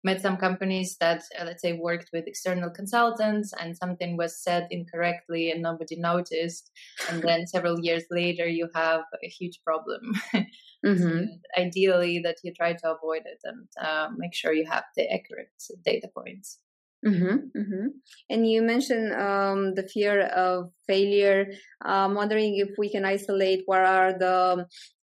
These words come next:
Speaker 2: foundational steps that you need to have when you start, um, experimenting.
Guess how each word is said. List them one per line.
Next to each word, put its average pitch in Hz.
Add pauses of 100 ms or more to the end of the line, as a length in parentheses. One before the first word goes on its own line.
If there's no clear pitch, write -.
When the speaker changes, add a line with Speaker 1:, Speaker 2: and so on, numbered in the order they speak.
(300)
Speaker 2:
foundational 202
steps 214
that 196
you 190
need 190
to 190
have 185 (280)
when 190
you 190
start, 175 (160)
um, 175
experimenting. 160